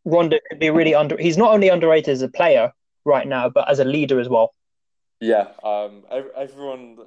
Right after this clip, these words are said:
Speaker 2: always says that, you know, <laughs> when, as soon as Rondo makes the playoffs, he suddenly becomes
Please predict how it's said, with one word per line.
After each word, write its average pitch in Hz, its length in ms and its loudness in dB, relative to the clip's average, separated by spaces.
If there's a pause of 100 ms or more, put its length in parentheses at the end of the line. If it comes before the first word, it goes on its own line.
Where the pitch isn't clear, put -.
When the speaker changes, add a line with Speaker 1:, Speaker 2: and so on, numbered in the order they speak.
Speaker 2:
always 117 360 -16
says 104 220 -16
that, 98 180 -16
you 101 80 -20
know, 95 140 -20
<laughs> - 20 -20
when, 101 80 -20 (240)
as 120 120 -20
soon 143 120 -16
as 117 80 -18
Rondo 113 380 -6
makes 107 240 -18
the - 200 -20
playoffs, 98 220 -14
he 101 100 -20
suddenly 101 300 -16
becomes 101 400 -20